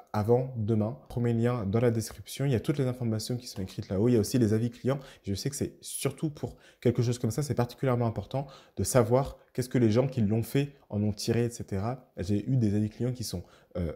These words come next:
euh, euh, absolument géniaux parce qu'ils ont bien décrit comment est-ce que ça s'est passé. J'ai pu aujourd'hui parler avec, euh, avec certaines personnes que j'ai pu typer et qui me faisaient un retour et qui disaient effectivement que c'était comme s'ils avaient, genre comme si on avait mis la bonne correction sur leurs lunettes, tu vois.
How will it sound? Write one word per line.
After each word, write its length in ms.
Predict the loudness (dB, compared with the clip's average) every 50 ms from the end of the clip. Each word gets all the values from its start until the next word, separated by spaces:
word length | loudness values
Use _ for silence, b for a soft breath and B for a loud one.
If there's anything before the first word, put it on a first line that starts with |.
| -6
euh, 220 | -4 -4 -4 -4 -6 -6
euh, 160 | -6 -6 -4 -6 -6 -8 -8 -10 -8
absolument 380 | -8 -8 -4 -2 2 2 4 4
géniaux 280 | 4 4 4 4 2 2
parce 160 | 0 -4 -6
qu'ils 160 | -4 -4 -2
ont 40 | 0
bien 160 | 0 0 0
décrit 440 | 0 0 -2 -2 -4 -4 -4 -4 -4 B B B B B
comment 200 | _ -2 0 0
est-ce 100 | 0 0
que 80 | -2 -2
ça 100 | -2 0
s'est 120 | -2 0
passé. 320 | 0 -2 -2 0 0 0 2
J'ai 220 | 2 2 0 0
pu 200 | -2 -6 -4 -2
aujourd'hui 400 | 0 0 2 0 0 0 0 -2
parler 300 | 0 0 0 2 2 2
avec, 300 | 2 2 0 -2 -2 -2
euh, 140 | -4 -4 -2
avec 160 | -4 -6 -6 -4
certaines 260 | -6 -4 -2 -2 -2
personnes 300 | -2 -2 -2 -2 -6 -4
que 100 | -4 -4
j'ai 120 | -4 -4
pu 180 | -4 -4 -6 -6
typer 360 | -6 -8 -2 2 2 2 2 -2 B B B B
et 80 | -6 -6
qui 120 | -2 0 0
me 80 | 0
faisaient 180 | 2 2 2 2
un 60 | 2
retour 320 | 2 0 -2 0 0 0
et 40 | 0
qui 120 | 0 -2 -4
disaient 200 | 0 2 2 2
effectivement 400 | 2 -2 -10 -10 -2 -2 -2 -2
que 120 | -2 -6
c'était 340 | -8 -8 -6 -2 -2 -2 -2 B B B B B _
comme 140 | -2 -2 0
s'ils 340 | 0 2 2 2 4 4
avaient, 460 | 4 4 4 4 6 6 4 2 0 -4 -10 -16 -18 -14 -10
genre 180 | -4 -4 -4 -2
comme 140 | -2 -2 -2
si 120 | 0 0
on 80 | 2 2
avait 160 | 2 2 2
mis 160 | 2 2 4
la 120 | 4 6
bonne 200 | 6 6 4 4
correction 400 | 4 2 0 0 0 -2 -6 -6
sur 160 | -6 -2 0 2
leurs 140 | 2 2
lunettes, 300 | 2 2 0 -2 -4 -6
tu 140 | -8 -8 -6
vois. 140 | -6 -6 -6